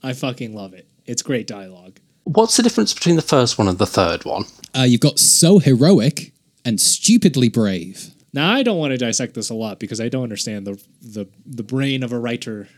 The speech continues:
Speaker 1: uh, especially out of context.
Speaker 3: You don't need that to understand this game.
Speaker 1: Yeah, yeah, yeah, yeah, for sure, which is why I don't wanna dissect it a lot, but it's also, it would just be he-, us sitting quietly and saying it's
Speaker 3: Yeah.
Speaker 1: B 'cause it's funny.
Speaker 3: Yeah.
Speaker 1: Um, but, like, the idea that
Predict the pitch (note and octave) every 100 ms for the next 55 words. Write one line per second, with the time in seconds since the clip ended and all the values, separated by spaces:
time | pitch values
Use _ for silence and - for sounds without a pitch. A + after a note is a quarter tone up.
0 | _ - A2+ G#2+ G#2+ G#2 G#2 G#2 A2 -
1 | B2+ - A2 G2+ A2 G#2+ - A2 G#2+ A#2
2 | A2+ A#2+ A2+ - A2+ G#2+ A2 G#2+ - G#2
3 | F#2+ _ - G#2 B2 A2+ G#2+ A#2+ - D3
4 | C#3 D#3+ F#3+ E3 F3 D3 C#3 C3 A#2+ D3
5 | - B2 A#2+ B2 A#2 A2 A2 A2 G#2 G#2
6 | G2+ G#2 A#2 - G2+ G2 F#2+ G2+ G2 G2+
7 | - G2 F#2+ A2+ G2+ G2 - F#2 G#2+ G2+
8 | F2+ - - - F#2+ F#2+ F#2+ F#2 F#2+ F#2
9 | G2 G2+ F2+ F#2+ G2+ G3 - _ A#2+ G2
10 | F2 G#2 F#2+ - G#2 F#2 - - A#2+ F#2+
11 | - B2+ A#2 G#2 F#2+ _ - C#3 A#2 A2+
12 | - _ _ _ _ _ _ _ _ _
13 | C3 D3+ C#3+ D#3 D#3+ D3+ C3+ A#2 A2